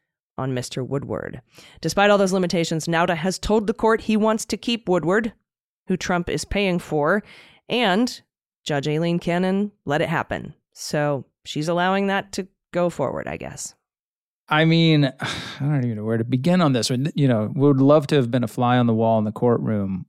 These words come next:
Speaker 2: when the judge had reacted negatively to D O J's reference to cross-examinations when the thing was originally argued, because I gotta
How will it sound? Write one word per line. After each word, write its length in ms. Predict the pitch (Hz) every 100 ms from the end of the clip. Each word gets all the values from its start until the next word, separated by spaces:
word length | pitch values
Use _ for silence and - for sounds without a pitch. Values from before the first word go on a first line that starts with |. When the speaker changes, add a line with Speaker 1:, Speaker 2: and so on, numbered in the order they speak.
| _
Speaker 2:
when 520 | 123 110 104 98 92 _ - - _
the 80 | -
judge 380 | 117 120 117 117
had 360 | 110 107 104 - _
reacted 580 | 131 127 123 120 135 120
negatively 880 | 135 147 143 139 113 120 117 110 104
to 180 | - 120
D 240 | 113 135
O 100 | 139 131
J's 580 | 123 120 113 110 110 -
reference 640 | 135 127 - 123 107 -
to 280 | - 120 110 -
cross-examinations 1300 | - 131 - 120 120 113 110 107 - 107 98 98 -
when 120 | 110
the 100 | 107
thing 180 | 107 123
was 140 | 110 107
originally 440 | 113 110 110 107 -
argued, 460 | 170 196 139 117
because 500 | 113 117 143 131 120 - - - - - _ _ _ _ _ _ _ _ _
I 120 | 151
gotta 360 | 165 170 180